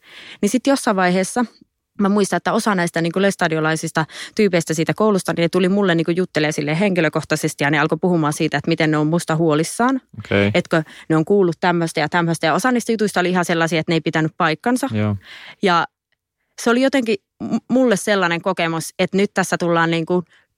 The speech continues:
Speaker 1: ylä-, yläpuolelta vähän, niinku, silleen, että aikaisemmin kukaan ei ollut tullut kysymään, että hei Viena, tuu meidän messiin.
Speaker 2: Niin.
Speaker 1: Mut sitten yhtäkkiä tullaan silleen, että hei, me ollaan tosi huolissaan susta, että sulla on, niinku, asiat vissiin huonosti.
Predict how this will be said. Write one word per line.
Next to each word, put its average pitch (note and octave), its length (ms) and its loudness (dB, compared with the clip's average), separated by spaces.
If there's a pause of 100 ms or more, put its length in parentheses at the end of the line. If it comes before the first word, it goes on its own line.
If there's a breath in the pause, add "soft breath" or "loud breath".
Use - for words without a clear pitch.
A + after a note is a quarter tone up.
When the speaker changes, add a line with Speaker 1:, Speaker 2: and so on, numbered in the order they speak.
(440)
Speaker 1:
ylä-, A3 260 4
yläpuolelta E3 600 0
vähän, E3+ 160 -2
niinku, E3 120 -6
silleen, F3 200 -2
että - 180 -4
aikaisemmin G#3 360 -2
kukaan B3 240 0
ei - 40 2
ollut F#3 140 -4
tullut F#3+ 200 -2
kysymään, D#3+ 260 -2
että F3 140 -4
hei F#3 140 2
Viena, F3 280 0
tuu F3+ 140 -2
meidän D#3+ 300 0
messiin. E3+ 400 0
Speaker 2:
Niin. F#2 180 0 (140)
Speaker 1:
Mut G3 100 0
sitten A3 240 0
yhtäkkiä F#3 340 0
tullaan E3 220 0
silleen, D#3 120 -2
että E3 120 -6
hei, F3 80 2
me E3+ 80 2
ollaan E3 120 0
tosi E3 200 -2
huolissaan D#3 440 0
susta, D#3+ 260 -6
että C#3+ 160 -4
sulla D#3+ 240 2
on, D3 60 0
niinku, - 180 -2
asiat D#3 300 0
vissiin D#3+ 280 0
huonosti. D#3+ 440 0